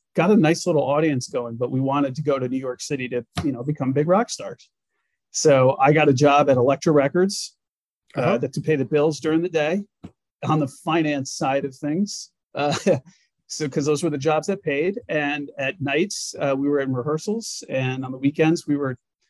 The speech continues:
Speaker 1: either playing in New York City or we would branch out in our beat up old FedEx van and go to whatever shows we could get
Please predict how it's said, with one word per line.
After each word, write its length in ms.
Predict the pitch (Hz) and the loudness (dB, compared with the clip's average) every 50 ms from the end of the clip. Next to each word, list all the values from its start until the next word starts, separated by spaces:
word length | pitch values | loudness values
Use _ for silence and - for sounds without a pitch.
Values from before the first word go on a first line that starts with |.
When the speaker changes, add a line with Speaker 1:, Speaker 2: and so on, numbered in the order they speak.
| _ _ _ | _ _ _
Speaker 1:
either 180 | - 143 139 131 | -2 0 0 0
playing 320 | - 156 156 151 151 147 | 0 0 0 2 2 2
in 60 | 147 147 | 0 0
New 60 | 143 | 0
York 200 | 151 156 156 160 | 0 0 0 -2
City 380 | - - 151 151 175 190 190 185 | -4 -6 -4 -2 -2 0 0 -2
or 360 | - 147 147 147 143 139 143 | 0 0 0 0 0 -2 -2
we 120 | 143 143 | -6 -8
would 180 | 139 143 135 - | -10 -10 -12 -8
branch 320 | 147 147 - - - - | -6 -6 -6 -6 -4 -4
out 240 | 156 143 151 156 - | -2 -2 -2 -2 -2
in 120 | 143 135 | -4 -4
our 180 | 139 131 131 127 127 - | -4 -6 -8 -10 -10 -8
beat 160 | - 156 143 175 | -4 -2 0 2
up 160 | 160 143 - _ _ | 0 0 -2 _ _
old 240 | - 151 151 143 131 | -2 0 0 0 -2
FedEx 500 | - - 156 135 147 147 135 - - - | -4 -4 -2 -2 -2 -2 -4 -6 -8 -4
van 300 | 151 139 143 147 160 175 | -2 -2 0 0 0 0
and 200 | 170 147 135 123 | 0 -2 -2 -2
go 220 | 139 135 135 135 | -2 -2 -2 -2
to 240 | 127 135 135 135 127 - _ _ _ _ _ _ _ _ _ _ | -4 -4 -6 -8 -12 -14 _ _ _ _ _ _ _ _ _ _
whatever 300 | - 143 147 139 143 147 | 0 2 2 2 2 0
shows 520 | 139 - - 156 147 147 156 151 - - | -2 0 0 2 4 4 2 0 -2 -4
we 80 | 165 143 | -4 -4
could 160 | 131 160 135 123 | -4 -4 -4 -2
get 240 | 156 143 151 165 | 0 0 0 -2